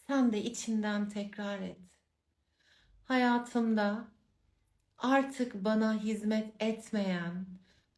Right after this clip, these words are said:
tüm kalıpları bırakıyorum. Yeni fırsatları sevgiyle karşılıyor ve bollukla yaşıyorum.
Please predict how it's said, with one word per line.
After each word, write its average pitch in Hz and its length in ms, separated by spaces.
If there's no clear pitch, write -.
tüm 262 420
kalıpları 196 720
bırakıyorum. 180 720
Yeni 262 300
fırsatları 220 1000
sevgiyle 220 640
karşılıyor 185 1080
ve 208 260
bollukla 226 600
yaşıyorum. 185 800